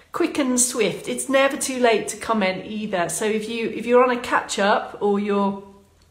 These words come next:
replaying this video within an organisation to support other people to get involved, don't forget the benefit is you can, you can press, you can, uh, the pause,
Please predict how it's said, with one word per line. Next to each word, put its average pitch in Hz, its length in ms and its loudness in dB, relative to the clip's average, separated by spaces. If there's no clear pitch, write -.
replaying 247 480 4
this 226 200 0
video 226 400 6
within 214 200 2
an 208 100 0
organisation 208 920 2
to 226 100 -4
support 196 380 0
other 226 160 2
people 240 240 -8
to - 100 -10
get - 160 -2
involved, 190 500 0
don't 262 220 8
forget 247 300 6
the 233 60 -4
benefit 247 600 6
is 285 600 0
you 247 100 -6
can, 233 260 -4
you 240 140 -8
can 220 120 -2
press, 262 380 2
you - 60 -6
can, - 160 -4
uh, 190 220 -4
the 208 80 -2
pause, 262 640 0